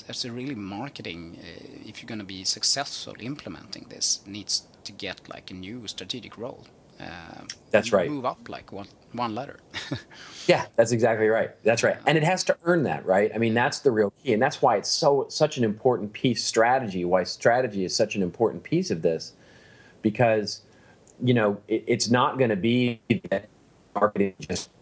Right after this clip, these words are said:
Speaker 2: receive this, you know, sort of sword on the shoulder knighthood that says, "Okay, now you have a strategic seat at the table and you can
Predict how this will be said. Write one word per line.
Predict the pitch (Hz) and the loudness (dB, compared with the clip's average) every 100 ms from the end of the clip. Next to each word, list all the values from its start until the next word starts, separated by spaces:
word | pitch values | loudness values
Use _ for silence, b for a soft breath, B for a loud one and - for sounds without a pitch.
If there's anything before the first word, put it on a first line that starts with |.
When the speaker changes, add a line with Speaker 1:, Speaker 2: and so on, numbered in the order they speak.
| - 101 | -12 -2
Speaker 2:
receive | - - 113 | -2 0 0
this, | 92 92 - | 0 0 0
you | 101 | 2
know, | 90 85 | 2 0
sort | 82 92 85 | 2 2 2
of | 82 - b | -2 -14 b
sword | - 117 104 101 | 2 4 4 2
on | 92 | 0
the | 92 | 0
shoulder | - 107 98 95 87 | 4 4 4 2 0
knighthood | 90 101 104 98 85 85 78 | 2 2 2 2 4 2 0
that | 85 | 2
says, | 104 87 | 2 4
"Okay, | 101 101 | 2 2
now | 98 98 | 2 2
you | 104 95 92 | 2 0 0
have | 98 92 | 2 0
a | 90 | 0
strategic | - 123 113 95 82 | 0 2 2 0 0
seat | - 107 | 2 2
at | 92 | 0
the | - | 0
table | - 110 98 95 | 2 2 2 0
and | 87 92 | 0 -2
you | |
can | 92 87 82 69 | 0 0 -2 -6